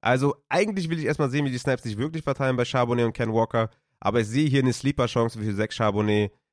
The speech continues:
Vielleicht die Valuable Touches in, inside ten zu sehen. Und das könnte in so einem, so einem High-Scoring-Game auf jeden Fall sich gut auswirken auf Zach Charbonnet. Also ich habe, glaub ich, auch ein, zwei Shares diese Woche von Zach Charbonnet. Eigentlich will ich's nicht machen, aber ich habe irgendwie ein gutes Gefühl diese Woche bei Zach Charbonnet.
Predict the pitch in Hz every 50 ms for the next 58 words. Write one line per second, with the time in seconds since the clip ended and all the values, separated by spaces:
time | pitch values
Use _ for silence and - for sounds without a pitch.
0 | _ _ - 110 107 117 131 - - 113 104 120 131 165 180 165 143 135 - -
1 | 131 127 - 127 101 104 113 - - - 127 120 - 120 113 - - 123 120 -
2 | - 101 95 95 147 160 127 113 120 143 - _ _ _ _ _ _ - - 104
3 | 117 113 - - 120 117 110 120 113 104 110 104 107 110 104 104 104 98 98 95
4 | 107 107 104 101 101 107 107 - - - 107 101 101 98 98 101 104 98 95 92
5 | - - 107 101 92 - 104 101 98 95 90 90 _ _ _ _ _ _ - 107
6 | 98 - 127 123 - 113 117 - - 104 90 101 101 95 98 110 110 - - -
7 | 104 110 113 104 95 90 90 95 92 98 95 107 110 107 - _ _ _ _ _
8 | - 110 - - 190 - - - 185 170 151 - - 170 208 208 - - 160 180
9 | - - 175 170 - - 160 165 - - 151 147 151 151 147 139 147 143 127 143
10 | 139 - - 143 135 135 131 131 135 131 131 127 127 _ _ _ _ - - 156
11 | 214 247 247 - 240 214 - 180 185 190 175 - - 190 247 285 - - - _
12 | _ _ - 143 190 208 - 208 202 196 - - - 147 151 147 151 156 147 139
13 | 139 - 151 - - 147 139 135 135 123 113 127 135 - 107 110 117 104 - 123
14 | 110 107 98 101 101 95 - 107 95 98 104 101 92 104 104 - - 104 98 98
15 | 104 104 104 98 98 98